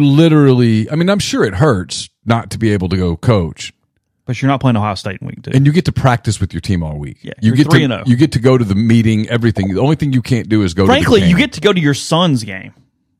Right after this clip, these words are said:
Speaker 2: In a way, you're getting a benefit
Speaker 1: Right.
Speaker 2: on Saturday.
Speaker 1: Right.
Speaker 2: 'Cause they're like, "Hey, what are you gonna do?" And he's like, "I don't know. I might go to my son's football game." Well, yeah, go to your son's football game.
Speaker 1: Of
Speaker 2: What else
Speaker 1: course.
Speaker 2: are you gonna do?
Speaker 1: Yeah.
Speaker 2: You're gonna be three and oh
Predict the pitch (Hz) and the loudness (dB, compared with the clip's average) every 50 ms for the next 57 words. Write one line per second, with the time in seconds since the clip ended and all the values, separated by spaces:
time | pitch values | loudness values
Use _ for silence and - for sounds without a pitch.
0 | _ _ _ _ _ _ _ _ _ _ - 165 165 151 143 160 196 190 151 139 | _ _ _ _ _ _ _ _ _ _ -2 0 2 2 2 2 2 0 0 0
1 | 131 156 156 143 120 104 95 117 139 147 - - - - - - 92 90 90 87 | 0 0 0 -2 -2 -2 -2 0 0 0 0 -2 -8 -14 -6 -2 0 2 2 0
2 | 78 65 - - - 113 110 - - 113 98 92 95 - - - 92 _ _ _ | 0 -4 -8 -8 -6 -6 -6 -4 -4 -6 -6 -6 -8 -12 -14 -16 -18 _ _ _
3 | - 82 82 71 - - _ _ _ _ _ _ - 151 139 139 139 131 120 139 | -8 -6 -6 -6 -8 -12 _ _ _ _ _ _ -2 0 2 2 2 2 0 0
4 | 135 131 131 127 117 120 113 113 131 127 120 117 113 110 110 113 110 110 107 107 | 0 0 0 0 -2 -2 -2 0 0 0 0 0 -2 -4 -4 -6 -6 -6 -4 -4
5 | 110 110 80 101 107 104 101 98 - 120 104 95 - 104 - 98 98 101 - - | -4 -4 -4 -6 -6 -6 -8 -8 -8 -8 -10 -10 -10 -12 -10 -10 -12 -12 -12 -14
6 | 101 107 - 139 - 165 196 190 - - - 147 147 131 120 - - 147 127 113 | -14 -12 -12 -12 -10 -6 -6 -6 -6 -4 -4 -4 -4 -4 -6 -6 -6 -6 -6 -6
7 | - - - - 127 95 95 92 92 95 95 110 127 135 151 - 98 95 92 95 | -8 -8 -8 -8 -10 -14 -18 -20 -12 -10 -8 -6 -4 -2 -2 -2 -2 -4 -8 -10
8 | 101 95 92 _ _ _ _ _ _ - - 120 95 90 - _ _ _ _ _ | -12 -14 -14 _ _ _ _ _ _ -6 -6 -6 -6 -8 -14 _ _ _ _ _
9 | _ _ _ _ _ _ _ _ _ _ _ _ _ _ _ _ _ _ _ _ | _ _ _ _ _ _ _ _ _ _ _ _ _ _ _ _ _ _ _ _
10 | _ _ _ _ _ _ _ _ _ _ _ _ _ _ _ _ _ 143 110 123 | _ _ _ _ _ _ _ _ _ _ _ _ _ _ _ _ _ -4 -2 0
11 | 147 165 156 135 127 135 147 143 120 104 113 | 0 0 -2 -2 -4 -2 -2 -2 -2 -2 -4